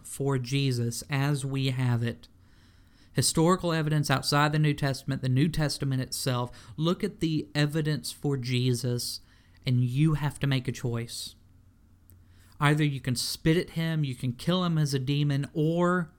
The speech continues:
you can fall at his feet and worship him as Lord and God. That choice is up to you.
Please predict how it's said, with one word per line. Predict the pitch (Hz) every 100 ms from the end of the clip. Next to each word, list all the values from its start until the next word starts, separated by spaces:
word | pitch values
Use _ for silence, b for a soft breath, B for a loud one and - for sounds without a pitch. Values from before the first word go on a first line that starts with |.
| - b b b b b
you | 139
can | 127 120
fall | - - 139 151
at | 151
his | - 131 -
feet | - 131 123 - -
and | 135 120
worship | 131 135 - -
him | 135 127
as | 120
Lord | 117 117 123
and | 120
God. | 117 107 113 127 - - - - - - - - b b b -
That | 127 151 156
choice | 156 156 139
is | 139
up | 135 135
to | -
you. | 123 117 107 110